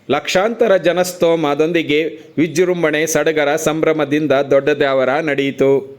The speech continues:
ಒಂಬತ್ತು ವರ್ಷಗಳ ನಂತರ ನಡೆದ ಈ ದೊಡ್ಡ ದ್ಯಾವರ ಕಾರ್ಯಕ್ರಮಕ್ಕೆ ಆಂಧ್ರ ಪ್ರದೇಶ, ತಮಿಳುನಾಡು, ಕರ್ನಾಟಕ ಸೇರಿದಂತೆ ಮೂರು ರಾಜ್ಯಗಳಿಂದ ಲಕ್ಷೋಪಲಕ್ಷ ಜನರ ಸಂಗಮ ಇದಾಗಿತ್ತು.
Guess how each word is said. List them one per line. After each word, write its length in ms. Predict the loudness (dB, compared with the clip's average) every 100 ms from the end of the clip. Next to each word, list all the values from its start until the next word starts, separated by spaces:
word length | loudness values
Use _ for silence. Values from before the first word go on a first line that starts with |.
| -12
ಒಂಬತ್ತು 420 | -4 0 0 2 2
ವರ್ಷಗಳ 380 | 2 0 0
ನಂತರ 480 | 0 0 -2 0 0
ನಡೆದ 340 | 0 0 0 0
ಈ 260 | 0 0
ದೊಡ್ಡ 180 | 0 2
ದ್ಯಾವರ 400 | 2 2 0 0
ಕಾರ್ಯಕ್ರಮಕ್ಕೆ 800 | 0 -2 -2 -2 -2 -2 -2 -2
ಆಂಧ್ರ 400 | 0 -2 -2 -2
ಪ್ರದೇಶ, 420 | -2 0 0 0
ತಮಿಳುನಾಡು, 840 | -2 -2 -4 -2 -2 -2 0 0
ಕರ್ನಾಟಕ 560 | 0 -2 -2 -4 -2 -2
ಸೇರಿದಂತೆ 720 | -2 0 0 0 -2 -2 0
ಮೂರು 300 | 0 2 2
ರಾಜ್ಯಗಳಿಂದ 680 | 2 0 0 0 0 -2 0 0 -2 -6 -2
ಲಕ್ಷೋಪಲಕ್ಷ 800 | -2 0 0 2 2 0 0 -2
ಜನರ 440 | -2 0 2 0
ಸಂಗಮ 460 | 0 -2 0 -2 0 -4 -4
ಇದಾಗಿತ್ತು. 800 | -2 0 -2 -4 -2 0 0 -2